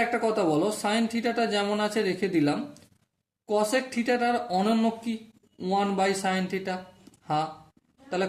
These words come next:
cosec theta-র পরিবর্তে আমরা ওয়ান by sin theta লিখলাম। I hope বুঝতে কারো অসুবিধা নেই। এটা এই sin theta-র নিচে কিছু নেই, মানে এক আছে। হ্যাঁ ঠিক, এক আর sin theta লসাগু কত? Obviously sin theta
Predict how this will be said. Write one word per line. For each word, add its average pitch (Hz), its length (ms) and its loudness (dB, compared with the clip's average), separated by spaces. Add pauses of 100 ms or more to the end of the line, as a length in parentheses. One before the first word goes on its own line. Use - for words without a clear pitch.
cosec 185 340 -2
theta-র 220 320 0
পরিবর্তে 208 460 0
আমরা 196 120 0 (100)
ওয়ান 170 220 2
by 185 100 0 (100)
sin 175 220 0
theta 180 200 -2 (100)
লিখলাম। 165 260 0 (800)
I - 20 4 (100)
hope 226 220 2
বুঝতে 156 320 2
কারো 185 140 0 (120)
অসুবিধা 160 340 0 (120)
নেই। 104 100 -6 (800)
এটা 202 120 -2 (120)
এই 247 160 2
sin 240 280 4
theta-র 247 280 0
নিচে 240 220 -2
কিছু 240 200 -4
নেই, 254 140 2
মানে 240 120 2 (240)
এক 208 80 0 (100)
আছে। 214 180 -4 (460)
হ্যাঁ - 220 -4
ঠিক, 185 140 -4 (720)
এক 226 160 0
আর 226 140 2
sin 220 240 2
theta 220 280 0
লসাগু 190 380 0
কত? 202 140 -2 (760)
Obviously 185 440 0 (100)
sin 180 280 0
theta 185 200 -2